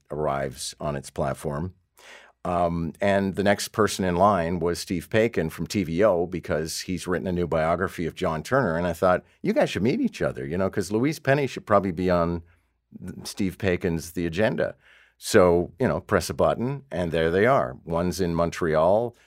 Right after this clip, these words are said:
one's in Toronto. I'm at my home, and, uh, we're all having a quick yak and introducing strangers.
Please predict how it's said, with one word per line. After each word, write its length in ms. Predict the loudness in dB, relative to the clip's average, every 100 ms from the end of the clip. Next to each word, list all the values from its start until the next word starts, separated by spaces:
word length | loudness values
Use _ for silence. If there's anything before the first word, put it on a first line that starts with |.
| _
one's 300 | -2 -2 0
in 80 | -2
Toronto. 640 | -4 -2 0 2 2 0 -2
I'm 200 | -2 -2
at 80 | -4
my 160 | -6
home, 480 | -6 -4 -4 -4 -6 _ _ _ _ _ _
and, 600 | 0 2 2 0 -2 2
uh, 140 | 4 4
we're 160 | 6
all 140 | 8 8
having 260 | 4 2
a 40 | 0
quick 260 | -2 -2
yak 280 | 2 2 2
and 80 | -2
introducing 720 | -4 -4 -4 -2 -2 -4 -4
strangers. 680 | -6 -2 0 0 -4 -12